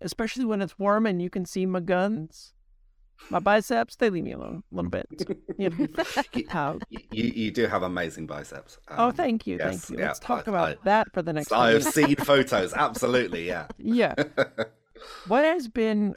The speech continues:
Speaker 1: for you then the best and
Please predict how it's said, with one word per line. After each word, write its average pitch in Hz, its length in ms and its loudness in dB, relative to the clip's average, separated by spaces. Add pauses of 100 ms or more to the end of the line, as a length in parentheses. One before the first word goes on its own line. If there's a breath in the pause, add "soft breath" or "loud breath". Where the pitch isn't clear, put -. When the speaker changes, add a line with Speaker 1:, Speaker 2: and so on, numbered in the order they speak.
(120)
Speaker 1:
for 214 80 -4
you 196 240 0
then 170 340 0 (140)
the 185 160 -2
best 214 640 0 (160)
and 180 600 0